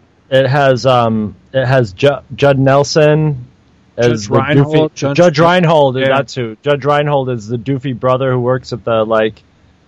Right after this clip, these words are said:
Speaker 1: burger place and thinks he's really cool and is a total tool. It's, it's an awesome, awesome, awesome movie. It's got the great scene where the kids crash,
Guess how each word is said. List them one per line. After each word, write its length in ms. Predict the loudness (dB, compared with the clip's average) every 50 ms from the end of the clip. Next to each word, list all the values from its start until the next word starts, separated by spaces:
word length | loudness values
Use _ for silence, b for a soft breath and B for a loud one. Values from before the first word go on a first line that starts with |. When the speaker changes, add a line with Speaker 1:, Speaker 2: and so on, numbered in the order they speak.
| _ -2
Speaker 1:
burger 300 | 0 0 2 2 0 0
place 460 | 0 0 0 2 2 2 0 -2 -8
and 120 | -12 -10 -8
thinks 200 | -8 -8 -8 -8
he's 160 | -10 -6 -4
really 240 | -2 0 0 0 -2
cool 580 | -4 -2 0 2 2 4 4 4 4 2 2
and 120 | 0 0 -2
is 160 | -4 -4 -6
a 80 | -6
total 400 | -6 -4 -2 0 0 0 0 -2
tool. 500 | -6 -6 -2 0 2 2 4 4 2 0 -2 _ _ _ _ _ -2
It's, 240 | -2 -2 -2 -2 -6 -2
it's 240 | 0 0 0 2 0
an 120 | 0 0 0
awesome, 520 | 2 2 2 2 2 0 0 -2 -2 -2 -2
awesome, 640 | -2 0 0 0 0 0 -2 -4 -4 -4 -4 -4 -2
awesome 400 | 0 0 0 0 -2 -6 -6 -4
movie. 240 | -4 -4 -4 -4 -4
It's 160 | -4 -6 -4
got 220 | -2 -2 -2 0
the 80 | -2 -6
great 420 | -4 0 0 2 2 2 0 -2 _ _ _ _ _ _ _ _ _ _ _ _ _ _ _ _
scene 360 | -12 -4 -2 0 2 2 2
where 320 | 4 4 4 4 4 2 -2 -6 _ _ _ _ _ _ _
the 100 | -6 -6
kids 420 | -4 -2 0 0 0 0 -2 -10 -14
crash, 600 | -10 -6 -2 0 0 0 0 -2 -4 -8 -14